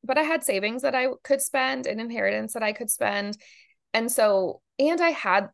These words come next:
the fortitude, right, to be able to fail over and over and over and over and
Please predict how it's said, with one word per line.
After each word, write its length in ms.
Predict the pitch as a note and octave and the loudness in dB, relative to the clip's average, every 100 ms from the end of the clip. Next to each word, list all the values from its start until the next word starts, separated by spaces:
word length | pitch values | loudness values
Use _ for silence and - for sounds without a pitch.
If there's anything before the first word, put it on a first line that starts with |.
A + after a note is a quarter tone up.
| - | 0
the 100 | G3 | 0
fortitude, 600 | G3 F3+ - G3+ G3 F#3+ | 6 6 6 2 -4 0
right, 200 | F3 F3+ | 2 2
to 100 | - | -2
be 160 | G3+ - | -10 -8
able 160 | A3 A3 | -6 -6
to 140 | G#3+ | -6
fail 500 | - E3 A#2+ G2 - - | 0 4 4 4 -2 -4
over 300 | F#3 E3+ B2+ | -2 0 -2
and 120 | - - | -2 -2
over 280 | D#3+ - | -2 0
and 180 | F2 - | -4 -4
over 300 | - - C#3 | -4 -2 -2
and 160 | - D2+ | -6 -6
over 300 | - - | -8 -6
and 100 | D2 | -8